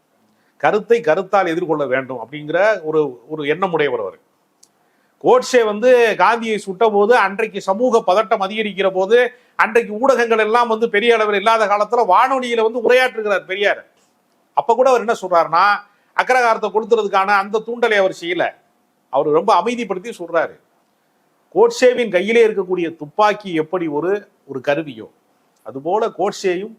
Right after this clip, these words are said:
ஒரு கருவிதான், அந்த கருத்தியலை தான் நாம் எதிர்க்க வேண்டும் அவர் சொல்றாரு. அப்ப தனிப்பட்ட வன்மம் என்பது வந்து பெரியாருக்கு கிடையாது. இப்ப இவர் சீமான் பேசுறாரே,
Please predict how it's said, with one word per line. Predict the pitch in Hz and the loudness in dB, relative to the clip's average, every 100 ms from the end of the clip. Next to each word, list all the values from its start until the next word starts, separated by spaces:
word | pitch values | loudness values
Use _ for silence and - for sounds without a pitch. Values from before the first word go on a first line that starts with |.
| - | -16
ஒரு | 131 | -14
கருவிதான், | 120 127 139 117 110 92 _ _ _ _ _ _ _ | -10 -10 -10 -12 -14 -16 _ _ _ _ _ _ _
அந்த | 120 131 | -6 -2
கருத்தியலை | 165 202 226 240 233 214 | 0 0 -2 0 0 0
தான் | 208 226 | 0 0
நாம் | 226 170 | 0 -2
எதிர்க்க | 175 214 202 | -2 -2 -2
வேண்டும் | 180 175 196 | -2 -2 -2
அவர் | 170 139 | -2 -2
சொல்றாரு. | 151 165 139 - _ _ _ _ _ _ _ _ _ | -2 -2 -2 -10 _ _ _ _ _ _ _ _ _
அப்ப | 185 190 | -4 -2
தனிப்பட்ட | - 196 294 311 294 285 254 | 0 -2 -2 0 0 2 2
வன்மம் | 202 240 294 285 | 2 2 0 0
என்பது | 254 233 220 | 0 2 2
வந்து | 208 220 | 0 -2
பெரியாருக்கு | 208 220 247 220 190 | -2 0 2 0 -4
கிடையாது. | 175 180 160 107 - _ _ _ _ _ _ _ | -2 0 0 -4 -16 _ _ _ _ _ _ _
இப்ப | 196 | -2
இவர் | 208 254 226 208 196 | 4 4 6 4 2
சீமான் | - 285 277 247 | 2 2 2 2
பேசுறாரே, | 233 220 220 196 | 0 2 2 2